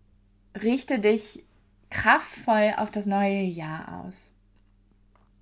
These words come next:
Wir können das jetzt auch zusammen machen, wenn du noch zwei Minuten hast. Wenn du jetzt gerade nicht Auto fährst oder unterwegs bist, dann würde ich dich doch einfach mal bitten, finde mal einen geraden Sitz, streck die Wirbelsäule mal durch,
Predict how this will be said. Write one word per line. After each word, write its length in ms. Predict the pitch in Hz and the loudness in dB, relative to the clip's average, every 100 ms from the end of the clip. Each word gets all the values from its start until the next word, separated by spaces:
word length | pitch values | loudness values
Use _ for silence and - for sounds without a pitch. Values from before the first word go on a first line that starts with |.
| _ _ _ - - - | _ _ _ -20 -20 -14
Wir 100 | 190 | -2
können 140 | 214 226 | 4 4
das 120 | 240 | 4
jetzt 240 | 220 220 | 2 0
auch 140 | - 208 | -2 -4
zusammen 420 | 190 185 185 277 | -4 0 2 2
machen, 320 | 277 277 262 | 0 0 0
wenn 140 | 240 233 | 2 4
du 80 | |
noch 180 | 226 220 | 2 0
zwei 280 | 220 - 220 | -4 0 2
Minuten 560 | 226 220 208 208 185 - | 4 4 2 -4 -8 -4
hast. 440 | 214 277 - - - - - - - - | -4 -6 -12 -20 -20 -20 -20 -20 -20 -10
Wenn 160 | - 202 | 0 4
du 60 | 208 | 4
jetzt 220 | 196 - | 4 2
gerade 280 | 226 247 220 | 4 6 6
nicht 220 | 208 - | 2 2
Auto 280 | 170 214 233 | 4 4 2
fährst 300 | 214 185 - | 0 0 0
oder 200 | 180 165 | -2 -2
unterwegs 560 | 175 180 165 214 - | -4 -4 0 0 0
bist, 340 | - 175 208 214 | -6 -6 -4 -2
dann 180 | 196 190 | 0 2
würde 160 | 214 | 0
ich 100 | 247 | 0
dich 120 | 226 | -4
doch 160 | 220 202 | -4 -6
einfach 320 | 190 190 185 | -4 -4 -4
mal 160 | 165 165 | -8 -4
bitten, 400 | 269 285 285 285 - - - - - _ _ _ - | -2 0 2 0 -2 -16 -20 -20 -20 _ _ _ -4
finde 260 | 269 262 | 2 4
mal 200 | 226 208 | 6 4
einen 400 | - 185 185 180 | 2 -2 -2 -2
geraden 580 | 185 185 202 254 262 247 | -2 4 8 8 6 2
Sitz, 580 | 202 233 - - - - _ _ _ | 2 0 -6 -20 -20 -20 _ _ _
streck 300 | - 240 220 | -4 -2 0
die 160 | 220 202 | 2 6
Wirbelsäule 540 | 226 220 196 175 175 | 6 6 4 4 2
mal 240 | 170 160 | 0 -4
durch, 520 | 220 254 285 - - | 0 2 2 -2 -10